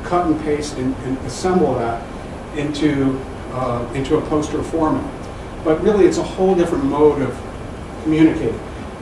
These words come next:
People approach, uh, a poster that's hanging on the wall,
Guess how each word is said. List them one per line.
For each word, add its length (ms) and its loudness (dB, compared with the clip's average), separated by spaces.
People 340 4
approach, 460 4
uh, 400 -2
a 120 -10
poster 320 0
that's 140 -4
hanging 360 -4
on 120 -4
the 200 -2
wall, 280 2